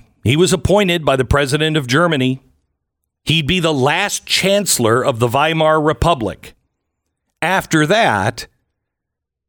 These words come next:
well, he had to do some things, and he admitted that he had done wrong, and he admitted that he had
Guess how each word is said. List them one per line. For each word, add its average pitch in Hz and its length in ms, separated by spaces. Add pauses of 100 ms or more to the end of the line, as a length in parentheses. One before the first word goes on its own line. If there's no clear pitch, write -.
(240)
well, 151 360
he 131 180
had 143 180
to 131 60
do 123 200
some 113 200
things, 120 460
and 104 220
he 127 260
admitted 123 460
that 110 140
he 117 160
had 110 160
done 104 240
wrong, 110 320
and 107 140
he 117 180
admitted 110 520
that 87 180
he 104 180
had 92 220